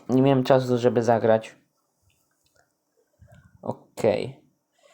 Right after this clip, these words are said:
Czy to dobrze, że skie-, że tego Skeleton Gianta? No, raczej nie. O kurczę. No to przegrałem.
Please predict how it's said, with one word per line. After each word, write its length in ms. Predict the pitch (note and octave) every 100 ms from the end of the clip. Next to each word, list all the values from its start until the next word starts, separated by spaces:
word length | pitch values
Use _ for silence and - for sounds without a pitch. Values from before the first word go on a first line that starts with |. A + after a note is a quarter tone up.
| _ _ _ _ _ _ _
Czy 160 | - C#3
to 120 | D3
dobrze, 360 | D3 D3 D3 C#3
że 500 | C#3+ C#3+ C#3 C3+ - - - - -
skie-, 880 | - - - _ - B2+ C3 B2+ - - F#2+ A#2 A#2+
że 280 | A#2+ A#2 A2 _ _
tego 640 | B2 A2+ A#2 A2+ A2 G#2+ B2 B2+ - _ _
Skeleton 680 | - - - A#2+ A#2 A#2 A#2
Gianta? 580 | A#2+ A#2+ B2 B2+ C3
No, 340 | B2+ A#2+ A2+ A2 B1+ -
raczej 480 | A2+ A#2+ - A#2+ A#2
nie. 260 | A2 C#3+ - _ _ _ _ _ _ _ _ _ _ _
O 80 | D#3
kurczę. 680 | - - A#2 G2 - - - - _ _ _ _
No 260 | A#2+ A#2 D#3
to 800 | - D#3 C#3 C3 B2 A2+ D#2 -
przegrałem. 800 | - - A2+ G2+ C2 - - -